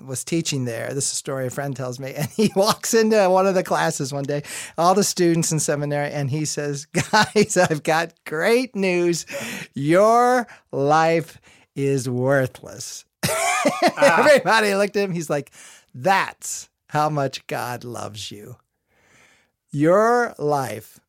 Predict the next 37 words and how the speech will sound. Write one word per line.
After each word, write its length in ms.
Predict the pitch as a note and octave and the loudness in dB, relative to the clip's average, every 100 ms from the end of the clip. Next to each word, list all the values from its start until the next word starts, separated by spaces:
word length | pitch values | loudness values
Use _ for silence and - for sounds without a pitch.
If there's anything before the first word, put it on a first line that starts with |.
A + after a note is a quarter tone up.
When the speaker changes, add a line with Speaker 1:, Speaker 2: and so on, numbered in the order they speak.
| _ | _
Speaker 1:
will 320 | C#3 F3 G#3 | 0 2 4
have 420 | D3+ D#3 D3+ D3 C#3 | 2 0 -2 -4 -8
meaning 220 | D3+ D#3+ | -6 -2
Speaker 2:
When 160 | F#3 | 0
was 140 | A3 F3 | 0 -2
this? 160 | G3+ | -2
Speaker 1:
and 220 | D#3 E3+ D#3 | -2 -2 0
purpose." 380 | D3+ C#3 B2+ | -2 -2 -6
I 200 | C3+ D#3+ | -4 2
don't 200 | E3 E3+ | 4 6
know. 240 | F3 F3+ D#3+ | 6 4 4
A 20 | |
long 200 | C#3 D3+ | 4 2
Speaker 2:
It 40 | E3 | 2
had 120 | F3+ | 2
to 40 | |
Speaker 1:
time. 80 | E3+ | 2
Speaker 2:
be 80 | F3 | 0
a 80 | G#2+ | -2
long 480 | B2 C#3 F3 F3 D3+ | 2 6 6 4 2
time 260 | F#3 C#3 C#3 | 0 0 0
ago 120 | C3 | 2
for 40 | |
Speaker 1:
Right? 320 | - D3+ G#3+ G#3+ | 4 4 4 2
To 60 | F3+ | 0
think 20 | F#3 F3+ | 2 0
Speaker 2:
Princeton. 60 | G3 | 0
Speaker 1:
about 360 | D#3 D#3 C#3 C#3 | 2 2 2 0
now, 280 | E3+ G#3 | 0 0
right? 340 | C#3 C3+ F#3 G#3+ - | 0 2 2 0 -6
Speaker 2:
<laughs> 100 | B2+ | -8
Speaker 1:
So 200 | - F#3+ | 2 2
to, 280 | F3+ - G3+ | 2 0 0
your 300 | F3 G3 A#3+ | 2 4 4
life 460 | B3+ G#3 G3+ G3 - _ | 4 4 2 0 -6 _
has 500 | - E3 F3+ F3 F3 | -6 -4 -2 -4 -4
meaning 520 | E3 E3+ E3 E3 | -4 -4 -4 -4